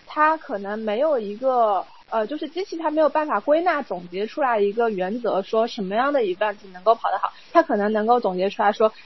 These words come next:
呃，这个 A 比 B 跑得好，B 比 C 跑得好。但是为什么 A 会比 B 跑得好？为什么 B 会比，比 C 跑得好？就像是为什么这个素材胜出了，它可以得出一，机器可以得出这样一个结论。但是为什么，就是底层的原因，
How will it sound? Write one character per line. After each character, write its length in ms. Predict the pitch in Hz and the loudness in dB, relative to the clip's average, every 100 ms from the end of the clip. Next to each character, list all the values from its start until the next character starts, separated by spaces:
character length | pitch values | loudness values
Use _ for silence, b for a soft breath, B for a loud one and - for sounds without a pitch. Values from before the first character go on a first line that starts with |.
| B | B
呃， 180 | 196 190 | 2 4
这 120 | 220 | 2
个 60 | - | 4
A 200 | 277 254 | 4 4
比 160 | 185 | -2
B 220 | - 262 | -4 -4
跑 180 | - 175 | -2 -2
得 80 | 170 | 0
好， 140 | 170 | -2
B 120 | 185 226 | -4 -4
比 140 | 214 | -4
C 240 | - 277 | -2 -2
跑 160 | 302 185 | -2 -2
得 80 | - | -2
好。 180 | - - B - | -4 -8 B 2
但 140 | 302 | 4
是 80 | 302 | 4
为 260 | 311 381 330 | 4 4 4
什 100 | 196 | -2
么 120 | 180 | 0
A 180 | 214 220 | 0 2
会 140 | 220 | 0
比 160 | 208 - | -2 -4
B 180 | 233 | -4
跑 220 | 208 - - | -4 -4 -8
得 80 | |
好？ 200 | - - - | -6 -8 -4
为 140 | 302 320 | 0 0
什 80 | 233 | 0
么 120 | 190 | -2
B 120 | 202 | 0
会 120 | 220 | 0
比， 160 | 208 - - | -2 -6 -6
比 120 | - 180 | -4 -4
C 220 | - 220 | -4 -4
跑 220 | - 170 | 0 0
得 80 | - | 0
好？ 260 | - - - B B | -2 -4 -8 B B
就 120 | 320 | 2
像 180 | 311 302 | 4 4
是 100 | 302 | 2
为 180 | 294 359 | 4 4
什 80 | 262 | 2
么 100 | 220 | -2
这 140 | 330 | 2
个 80 | 247 | 2
素 120 | - | 0
材 180 | 226 175 | -4 -4
胜 200 | - 202 | -4 -6
出 160 | - 196 | -2 0
了， 180 | 160 - - - | 0 -2 -16 -2
它 140 | 330 | -2
可 120 | 330 | 0
以 80 | 294 | -2
得 200 | - 294 | 0 -4
出 120 | - | -2
一， 140 | 285 220 | -6 -6
机 160 | - | -10
器 140 | 285 294 | -6 0
可 100 | 247 | 0
以 40 | |
得 220 | 226 269 | 0 -6
出 100 | - | -2
这 60 | 285 | 0
样 140 | 277 | 0
一 20 | 247 | 0
个 80 | 262 | -4
结 220 | - - | -4 -2
论。 240 | 233 226 - B B - | 0 0 -2 B B 0
但 160 | 311 320 | 2 2
是 140 | 311 | 0
为 200 | 311 381 | 2 0
什 120 | - 175 | 0 -8
么， 160 | - - | -12 -8
就 80 | 262 | -6
是 140 | 262 | -6
底 220 | - 196 | -6 -6
层 160 | 202 233 | -4 -2
的 100 | 277 | 0
原 300 | 233 185 196 | 2 0 0
因， 180 | 240 | -2